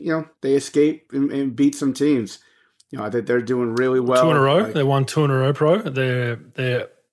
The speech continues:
Speaker 2: four and three at home, Pro. They're oh and six on the road. But yeah, I, I agree that they are, they are a tank candidate, really, and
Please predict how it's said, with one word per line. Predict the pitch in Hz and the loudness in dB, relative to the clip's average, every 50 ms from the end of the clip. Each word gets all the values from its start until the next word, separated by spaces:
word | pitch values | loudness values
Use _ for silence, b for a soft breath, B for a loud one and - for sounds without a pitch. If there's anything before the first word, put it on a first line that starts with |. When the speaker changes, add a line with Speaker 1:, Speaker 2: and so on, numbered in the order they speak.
| _ - | _ -10
Speaker 2:
four | - - 160 196 220 | -2 0 2 4 4
and | 208 185 | 2 2
three | - - 202 196 175 | 2 4 4 4 4
at | 143 | 4
home, | 117 139 165 202 226 220 | 4 2 2 2 2 2
Pro. | - - 117 113 147 220 | 2 2 4 4 4 2
They're | 226 170 131 123 - - - | 2 0 0 0 0 0 0
oh | 135 139 143 | 2 2 4
and | 143 135 127 | 4 2 0
six | - - 127 - - | -2 -4 -6 -4 -4
on | 131 | -4
the | 131 123 | -2 0
road. | 123 127 135 165 202 180 147 | 2 2 2 2 2 0 0
But | 165 - - | -2 0 0
yeah, | 175 196 175 113 107 107 - | 0 0 0 0 0 -2 -6
I, | - | -10
I | - - - - 151 | -8 -4 0 0 0
agree | 131 123 147 147 135 | 2 2 2 2 2
that | 117 123 120 113 110 | 2 0 -2 -2 -2
they | 127 131 | 0 2
are, | 131 139 131 120 110 104 - B B B B B B B B B B B B | 4 4 4 4 2 -2 -6 B B B B B B B B B B B B
they | - 175 | 0 2
are | 208 | 2
a | - - | 2 2
tank | - 156 160 135 - | 0 -2 -4 -2 0
candidate, | 143 147 143 143 139 147 160 160 - | 0 2 2 2 4 2 2 0 0
really, | 139 135 143 143 127 123 123 | 0 0 2 2 2 2 0
and | 120 120 120 117 113 110 113 | 0 0 -2 -2 -4 -6 -8